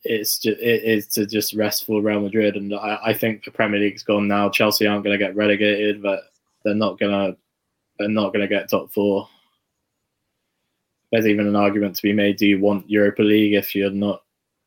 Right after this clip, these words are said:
you know, w-, would you just rather not play Europe next season under a new manager and have more time to prepare? There's, it's definitely benefits in that. Um, so I ju-, I just think Chelsea, as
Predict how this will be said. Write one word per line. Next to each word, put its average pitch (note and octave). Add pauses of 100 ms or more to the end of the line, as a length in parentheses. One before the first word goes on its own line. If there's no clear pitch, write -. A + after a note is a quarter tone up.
(300)
you G#2+
know, F#2+ (480)
w-, G#2+
would G#2+
you G2
just F#2+
rather G2
not G2+
play G2+
Europe G2+
next G2+
season G2+
under G2+
a -
new G2
manager G2+
and G2+
have G2+ (120)
more G2+
time G2
to G2
prepare? G#2
There's, F#2+
it's -
definitely G2+
benefits G2
in F#2+
that. G2+ (1080)
Um, G2 (1000)
so A#2
I A2+
ju-, A#2
I B2
just A#2+
think G#2+
Chelsea, G#2+
as G2+